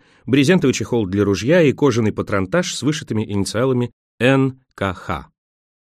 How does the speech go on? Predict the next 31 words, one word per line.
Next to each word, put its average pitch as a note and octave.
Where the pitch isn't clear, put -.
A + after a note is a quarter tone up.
Некоторые D#3
из -
картин C3
на A2+
стенах A2+
оказались G2
знакомы. E2
Это F#2+
были G#2+
подлинные G2
акварели F#2+
художников, G#2+
сопровождавших B2+
наполеоновскую A#2
армию B2
по G2+
пути F#2
в F#2
Египет. E2+
На -
них G#3+
можно E3
было D#3
увидеть, C#3+
как A#2+
выглядели F#2+
памятники F2
древности F#2+
до C3+
современных B2
раскопок G2